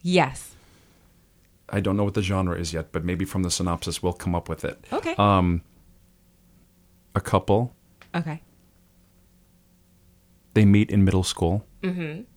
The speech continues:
Speaker 2: They go to the eighth grade dance together.
Speaker 1: I love it. Okay.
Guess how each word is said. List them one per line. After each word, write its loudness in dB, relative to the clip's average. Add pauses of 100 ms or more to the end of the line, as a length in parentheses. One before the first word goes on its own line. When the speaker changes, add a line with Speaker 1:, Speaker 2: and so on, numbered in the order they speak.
(2500)
Speaker 2:
They 2
go 2 (480)
to -8
the 0
eighth 0
grade 2
dance 2
together. 4 (180)
Speaker 1:
I 6
love 2
it. -2
Okay. -6